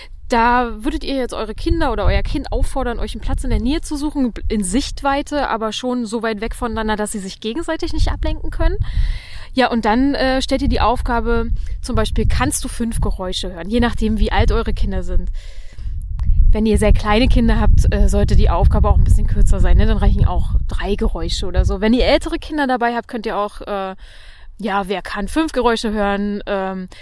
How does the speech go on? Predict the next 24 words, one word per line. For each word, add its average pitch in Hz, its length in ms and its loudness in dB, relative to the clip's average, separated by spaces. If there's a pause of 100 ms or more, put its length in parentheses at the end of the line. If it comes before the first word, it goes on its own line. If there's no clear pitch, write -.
(120)
was 202 340 -4
für 330 100 -4
Geräusche 247 440 -2
hast 214 200 -10
du 220 60 -12
gehört? 190 480 -10 (400)
Und, 196 840 -4
äh, 190 200 -4
welche 196 220 -6
Geräusche 196 340 -4
gehören 196 240 -4
vielleicht 214 280 -4
nicht 220 160 -2
in 220 120 -4
den 214 180 0
Wald? 196 280 4 (200)
So - 160 0
kann - 140 0
man 202 80 2
das 202 140 0
so 220 40 -2
ein 214 80 0
bisschen 202 240 0
variieren. 208 520 -2